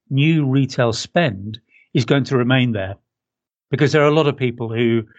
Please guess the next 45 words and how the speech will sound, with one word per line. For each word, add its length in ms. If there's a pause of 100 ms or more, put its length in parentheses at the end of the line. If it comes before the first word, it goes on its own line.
(200)
said, 260
"No, 140
no, 120
no, 140
I, 240
I 20
don't, 200
I 100
want 160
to 80
go 120
into 220
store, 460
I 60
want 220
to 80
feel 320
and 140
touch, 320
et 160
cetera, 320
et 80
cetera." 460 (680)
They've, 640 (120)
uh, 140
during 680
the 400
first 360
lockdown 440
that 80
we 100
had 300
back 240
in 400
March, 580 (260)
uh, 140
last 300
year, 400 (720)
they 160
suddenly 340
discovered 580
the 100
ease 360
and 160
convenience 960